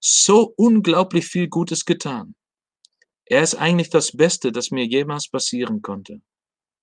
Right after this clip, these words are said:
Er hat sogar sein eigenes Leben für mich gegeben, damit ich leben kann. Und wäre es in diesem Fall dann nicht eigentlich schade, wenn ich aus Angst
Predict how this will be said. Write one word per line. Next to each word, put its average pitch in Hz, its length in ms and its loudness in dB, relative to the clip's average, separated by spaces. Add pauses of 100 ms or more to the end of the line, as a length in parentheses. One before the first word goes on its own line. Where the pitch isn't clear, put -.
(720)
Er 143 160 2
hat 165 100 2
sogar 139 380 2
sein 139 260 -2
eigenes 165 520 0
Leben 147 340 -2
für - 200 -4
mich 151 360 -6 (100)
gegeben, 135 560 -2 (840)
damit 131 280 2
ich - 200 -6
leben 123 360 -2
kann. - 180 -16 (880)
Und 110 160 0
wäre 160 280 6
es 160 160 -2
in 131 160 -2
diesem 160 340 -2
Fall 151 380 -6
dann 127 160 0
nicht 135 300 -6
eigentlich 139 440 -2
schade, 135 640 2 (800)
wenn 113 160 2
ich 147 380 -4
aus - 320 -2
Angst 185 460 2